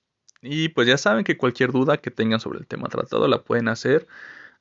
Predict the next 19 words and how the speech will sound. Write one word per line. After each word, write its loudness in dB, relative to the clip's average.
al 0
correo 2
defensoría 0
arroba 0
correo -2
punto -8
goa -2
punto -16
M -4
X -8
y -2
a 2
nuestro -4
Facebook -2
Defensoría -2
de 0
los -6
Derechos -12
Universitarios, -4